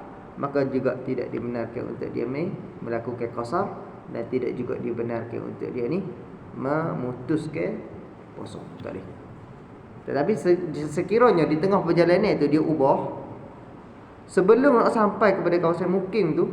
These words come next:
dia ni tukar balik, tukar balik kepada, uh, dia, dia bertaubat pada Allah,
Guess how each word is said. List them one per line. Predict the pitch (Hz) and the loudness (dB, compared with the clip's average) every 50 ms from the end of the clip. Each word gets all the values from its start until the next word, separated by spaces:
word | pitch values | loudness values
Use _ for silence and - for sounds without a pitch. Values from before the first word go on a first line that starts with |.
| - - 143 | -4 -4 2
dia | 147 170 175 | 4 6 6
ni | 180 214 226 233 233 - - - - - - - - - - - - - - - | 6 6 4 2 0 -2 -6 -10 -12 -14 -14 -16 -16 -16 -16 -16 -16 -14 -6 -2
tukar | 269 277 277 - 254 220 175 165 | 0 0 2 6 6 6 6 8
balik, | 170 175 190 196 175 - - - - - - - - - - - - - - - - - | 6 6 6 6 4 4 0 -6 -8 -10 -10 -12 -14 -14 -14 -14 -14 -14 -14 -14 -4 2
tukar | - 208 202 - 214 180 | 2 2 4 6 4 4
balik | 160 165 165 180 208 208 - - - - - - - - - - - - - - - - - | 6 4 4 6 6 6 6 4 -2 -6 -10 -10 -12 -14 -14 -16 -16 -18 -16 -16 -14 -6 -6
kepada, | 175 170 160 160 160 165 202 214 214 220 240 233 220 - - - - - - - - - - - - - - - - - - - - - - - - | -2 2 2 2 4 4 4 2 2 0 -2 -4 -8 -10 -12 -14 -16 -16 -18 -18 -18 -18 -18 -18 -20 -20 -20 -20 -20 -20 -20 -20 -18 -18 -16 -12 -8
uh, | - - - - - - - - - - - - - - - - - - - - - - - - - - - - - - - - - | -6 -6 -4 -4 -6 -8 -10 -12 -14 -16 -16 -18 -18 -18 -18 -18 -18 -18 -18 -18 -18 -18 -18 -18 -18 -18 -18 -18 -18 -18 -18 -14 -8
dia, | - 127 139 143 143 143 139 | -2 0 2 4 4 4 6
dia | 143 151 143 | 6 4 6
bertaubat | 151 156 151 208 214 202 - - - | 6 4 6 6 6 6 6 4 4
pada | - 147 143 90 95 | 4 2 2 2 2
Allah, | 139 151 160 185 185 | 0 2 0 0 0